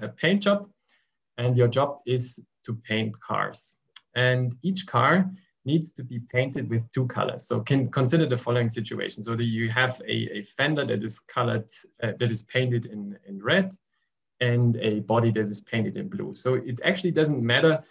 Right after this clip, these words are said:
which color you paint the car first. You could start with red, you could start with blue. And, but the second time you paint the car, you have to paint with the other color.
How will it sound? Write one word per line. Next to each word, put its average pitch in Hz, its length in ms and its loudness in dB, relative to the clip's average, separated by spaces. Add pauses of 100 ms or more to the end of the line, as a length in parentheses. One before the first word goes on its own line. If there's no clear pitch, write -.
(400)
which 147 460 -2
color 131 500 2
you 123 180 -4 (140)
paint 120 300 2
the 117 80 -4
car 104 320 -2
first. - 400 -12
You 120 80 -16
could 120 180 -8
start 127 340 2
with 117 160 -4
red, 220 280 0
you 131 100 -12
could 123 180 -10
start 113 360 -2
with 104 260 -14
blue. 95 160 -8 (1200)
And, 131 460 2 (240)
but 120 140 2
the 123 60 0
second 208 320 2
time 151 220 2
you 139 80 -2
paint 131 280 -4
the 120 100 -4
car, 117 280 -2
you 110 160 0
have 113 260 -6
to - 80 -10
paint 107 320 -4
with 104 200 -8
the 101 120 -8
other - 260 -8
color. - 240 -20